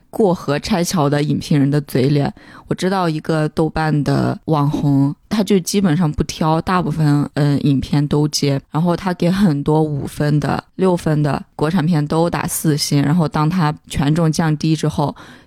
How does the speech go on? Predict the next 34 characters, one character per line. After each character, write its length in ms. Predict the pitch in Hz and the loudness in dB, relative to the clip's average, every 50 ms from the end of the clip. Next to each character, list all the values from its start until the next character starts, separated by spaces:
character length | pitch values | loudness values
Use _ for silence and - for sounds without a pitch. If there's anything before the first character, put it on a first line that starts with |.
| - - | -8 -2
就 180 | - 175 165 | 0 0 0
在 300 | 165 - 160 156 147 - - _ | 0 0 -2 -2 -2 -4 -6 _
微 160 | - 160 165 160 | -2 0 0 0
博 220 | - - 139 151 | 0 -2 -2 0
上 240 | - 185 147 143 - - _ - | 0 0 0 0 -2 -4 _ -12
说 260 | - - - 160 160 156 | -6 -2 -2 -2 -2 -2
豆 240 | - - 180 175 156 | -2 -2 -2 0 0
瓣 360 | - - 165 165 147 - - - _ _ | 0 0 0 0 0 -2 -4 -6 _ _
评 260 | - - - 151 151 | -6 -2 0 2 2
分 200 | 151 - 170 156 160 | 2 2 2 0 0
是 160 | - - 165 | 0 0 -2
可 200 | - - - 147 | -2 0 0 0
以 360 | 135 143 139 - - - - - _ | 0 0 -2 -2 -4 -4 -6 -4 _
买 320 | - 151 - - - - - | 0 0 0 0 -2 -4 -4
的， 260 | - - - - - - _ | -2 -4 -4 -4 -6 -8 _
然 100 | - 170 | -2 0
后 120 | 165 165 - | 0 0 0
豆 180 | - 160 156 | 0 -2 -2
瓣 320 | 151 - 156 156 151 151 143 - - | 0 0 0 0 0 -2 -4 -6 -10
评 200 | - - - 147 | -4 0 2 2
分 140 | 151 180 165 | 2 2 0
是 120 | - - - | 0 -2 0
可 120 | - 180 | 0 0
以 100 | 151 143 | 0 -2
操 260 | - - - 156 147 | -2 -2 -2 -2 -2
纵 320 | 147 - 170 156 143 139 - | -2 -2 -2 0 0 0 0
的， 180 | - - - - _ _ - - - | -2 -4 -6 -8 _ _ -20 -6 -2
赚 200 | - 233 175 170 | 0 2 2 2
了 120 | 147 151 | 2 0
钱， 520 | - - - 214 156 135 139 143 156 165 - | -2 0 0 2 2 4 4 2 2 2 0
然 140 | 139 160 | 0 0
后 100 | 214 185 | 2 0
还 160 | 170 190 147 143 | 0 0 -2 -2
在 300 | 143 170 160 147 139 | 0 0 0 0 0